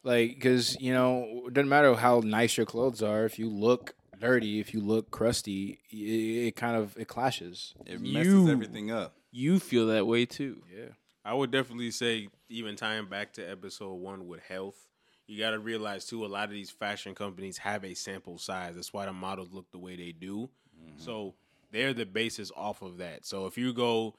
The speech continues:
Speaker 4: and, let's say, you lose, like, thirty pounds and, you know, get some fat off your body and realize you fit clothes better, it's because you're fitting, you're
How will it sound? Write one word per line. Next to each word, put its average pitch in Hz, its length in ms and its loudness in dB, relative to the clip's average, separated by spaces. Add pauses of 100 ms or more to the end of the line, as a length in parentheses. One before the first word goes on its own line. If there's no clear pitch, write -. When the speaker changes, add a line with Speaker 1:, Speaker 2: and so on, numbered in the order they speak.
(300)
Speaker 4:
and, 98 100 -10
let's 104 160 -6
say, 104 120 -6
you 101 240 -8
lose, 104 340 -8
like, 95 240 -8
thirty 98 300 -10
pounds 98 640 -8
and, 92 180 -14
you 95 120 -10
know, 90 120 -10
get 90 160 -14
some 87 140 -14
fat 101 300 -6
off 95 180 -10
your 92 80 -12
body 98 300 -6
and 95 80 -12
realize 95 320 -10
you 85 80 -18
fit - 300 -16
clothes 92 380 -12
better, 87 400 -10 (380)
it's 101 120 -10
because 98 460 -8
you're 95 140 -12
fitting, 107 640 -8 (420)
you're 110 220 -6